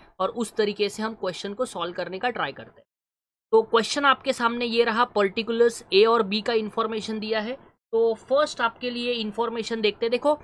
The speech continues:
financial leverage आपको दिया हुआ है यहाँ पे four is to one and five is to one।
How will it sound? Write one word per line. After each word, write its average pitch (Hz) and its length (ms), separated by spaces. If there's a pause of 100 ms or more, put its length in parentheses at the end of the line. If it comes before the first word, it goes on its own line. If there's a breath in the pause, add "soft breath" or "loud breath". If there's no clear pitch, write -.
(340 loud breath)
financial 254 560
leverage 240 600 (140)
आपको 220 600
दिया 196 320
हुआ 226 300
है 233 180
यहाँ 208 240
पे 220 80
four 208 240
is 220 160
to 233 120
one 220 260
and 208 160
five 196 180
is - 120
to 220 80
one। 247 140